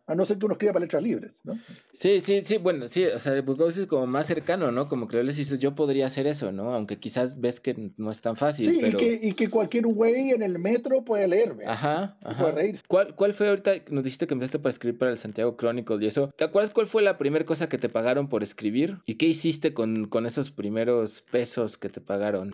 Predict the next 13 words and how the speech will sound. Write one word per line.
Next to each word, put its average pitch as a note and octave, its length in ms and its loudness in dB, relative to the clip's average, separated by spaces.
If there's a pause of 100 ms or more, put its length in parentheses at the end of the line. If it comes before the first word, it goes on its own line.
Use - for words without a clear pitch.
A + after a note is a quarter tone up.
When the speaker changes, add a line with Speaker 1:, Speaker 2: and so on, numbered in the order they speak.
Speaker 1:
No, G#3 340 2
porque E3+ 600 0
yo E3+ 100 2
creo G3+ 140 0
que G3 60 -2
en F#3+ 60 -4
el E3+ 100 -8
Chronicle G3 320 0
no F3 100 -2
me F#3+ 120 2
pagaban, D3 400 2
el, B2+ 120 -6 (120)
el, C3+ 120 -8